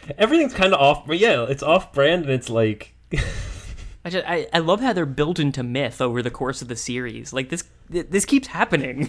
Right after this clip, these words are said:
Speaker 2: <laughs>
Speaker 1: I didn't see that as much. I just focused more on, like,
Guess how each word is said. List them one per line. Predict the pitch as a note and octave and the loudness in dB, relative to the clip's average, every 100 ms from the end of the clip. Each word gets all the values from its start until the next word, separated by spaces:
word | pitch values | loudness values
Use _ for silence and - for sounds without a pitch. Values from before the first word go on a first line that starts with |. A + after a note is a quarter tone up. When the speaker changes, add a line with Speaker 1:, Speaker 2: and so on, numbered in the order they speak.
| - | -6
Speaker 2:
<laughs> | A2 | -2
Speaker 1:
I | D3 | 0
didn't | F#3+ - | 0 0
see | C#3+ | 0
that | E3+ A#2 | 2 2
as | F#2+ | 0
much. | F#2 F#2 - | 0 0 0
I | G#2 | -2
just | A2 A#2+ - - | 0 -4 -8 -4
focused | A2 G#2+ A2 - | 0 0 0 -2
more | G#2 G2+ | 0 2
on, | G2 F#2 | 0 0
like, | F2+ F2+ | -2 -4